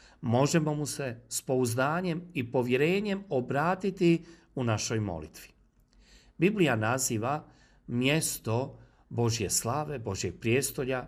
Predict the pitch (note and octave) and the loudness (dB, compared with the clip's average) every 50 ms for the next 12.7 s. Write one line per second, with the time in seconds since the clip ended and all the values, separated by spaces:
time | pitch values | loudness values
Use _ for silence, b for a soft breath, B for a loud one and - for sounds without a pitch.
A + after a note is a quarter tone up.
0 | - - G#2+ G#2 F#2 - G#2 F2+ F#2+ F2+ E2+ F#2+ - - A2+ B2 C#3 D#3 D3 C#3 | -6 -4 -4 -4 -2 -4 -4 -4 -4 -6 -6 -8 -6 -2 -2 -2 0 0 -2 -2
1 | B2+ A2+ - - - A#2+ G#2+ G2 B B B B B B _ - A2 A2+ A#2 G#2+ | -2 -2 -2 0 2 0 0 0 B B B B B B _ -2 2 2 2 2
2 | F2 E2 E2+ D#2 - - - _ _ _ _ A2 A#2+ C3 A2+ A2+ G#2+ G2 - - | 2 -2 -8 -14 -16 -20 -20 _ _ _ _ -2 0 2 2 2 0 2 0 -2
3 | - G#2 F2+ E2+ D#2 - - - b b b b b b b b b b b - | -2 -4 -6 -10 -12 -16 -20 -20 b b b b b b b b b b b 0
4 | E3+ F#3 G3+ G3+ F#3+ D3+ A#2+ G2+ G2 G2+ A2+ B2 A#2 A2+ G#2 G2 G2 - - C3 | 2 4 4 4 2 2 0 0 2 2 2 2 4 2 2 2 0 -2 -4 -4
5 | B2 A#2+ A2+ A2+ - B2 G2+ - A#2 B2 C3+ C#3+ C#3 - - - E2+ E2+ F2 - | -2 -2 -2 -4 -6 -8 -6 -2 2 2 2 2 2 0 -4 -8 -10 -10 -12 -16
6 | B B B B B B B B - B2+ B2+ B2 A#2+ B2+ A#2 - - - F3+ F3+ | B B B B B B B B 0 2 2 2 2 2 0 0 0 0 0 2
7 | E3 D3 A#2 - C3+ C#3+ D3+ C#3+ C3+ G#2+ F#2+ G2+ G2+ G#2 B2 D3+ F3 F#3+ G3+ F3+ | 2 0 -2 -2 0 2 2 2 0 -2 -2 -2 -2 -2 -2 -2 -2 0 0 0
8 | F3+ E3+ F3 F3 F#3 F3 F3 E3+ F3 F#3+ F3+ D#3+ B2+ A2+ A2+ - B2 A2 G#2+ B | 0 0 2 0 2 2 2 2 2 0 0 0 0 -2 0 0 0 0 -2 B
9 | B B B B B - C#3+ D3 D3+ C#3+ A2+ - - F#2+ F2 F2 F2+ G2+ G2 G2 | B B B B B -2 0 2 2 2 0 -2 -4 -6 -6 -4 -2 -2 0 0
10 | G2+ G2+ G2+ G2 G2+ G2+ G2 G2 F2+ - - - - - - - - - B B | 0 0 0 0 0 0 0 -2 -4 -4 -8 -14 -20 -20 -20 -20 -20 -20 B B
11 | B B B B B - C#3 B2 - C3+ B2 A#2 A2+ A#2 C3 C3+ D#3 D3 - - | B B B B B 0 0 0 2 0 0 0 0 0 0 0 2 0 0 -2
12 | - D3 B2+ A#2 A#2+ D3 D#3+ D3 - C#3 C3 B2 A#2+ | 0 0 2 2 0 0 -2 -2 -4 -4 -4 -6 -6